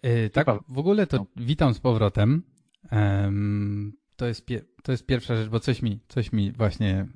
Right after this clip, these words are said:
Speaker 1: no niestety nie mam Firefoxa, tylko Chroma i chyba będziemy tu mieli problem z tego powodu. Em, sytuacja jest taka. E, przy tym Zoomie H sześć producent obiecuje, że jeżeli coś się skaszani,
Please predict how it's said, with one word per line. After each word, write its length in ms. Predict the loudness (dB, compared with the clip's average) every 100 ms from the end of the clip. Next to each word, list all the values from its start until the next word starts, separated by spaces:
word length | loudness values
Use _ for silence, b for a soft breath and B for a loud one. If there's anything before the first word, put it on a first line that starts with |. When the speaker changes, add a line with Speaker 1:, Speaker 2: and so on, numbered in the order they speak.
| -4
Speaker 1:
no 100 | 0
niestety 400 | 2 0 -2 2
nie 80 | 2
mam 120 | 2
Firefoxa, 420 | 0 -2 -2 -4 -6
tylko 200 | -4 -4
Chroma 300 | -2 -2 -2
i 80 |
chyba 200 | -2 -2
będziemy 360 | -2 -2 -2 -4
tu 100 | -2
mieli 200 | -2 0
problem 340 | -2 -2 -2
z 40 | -2
tego 180 | -4 -4
powodu. 360 | -4 0 0 -2 B B B B B B
Em, 680 | -2 2 4 2 2 0 -2
sytuacja 480 | -4 -4 -2 -2 -2
jest 140 | -2
taka. 300 | 0 0 -2 -4 B B B -6
E, 300 | 0 0 0
przy 220 | -2 0
tym 240 | 2 2
Zoomie 240 | 4 2 2
H 140 | 0
sześć 480 | 0 2 0 -2 -18 -20 -20 _ _ _ -2
producent 600 | 0 2 0 2 -2 -4 -4
obiecuje, 960 | -2 0 -2 -4 -2 0 2 2 0
że 340 | -2 -2 0 0
jeżeli 480 | 0 -2 -2 -2
coś 280 | -4 -4 -4
się 400 | -4 -10 -4 -2
skaszani, 600 | -4 -6 -4 -2 0 0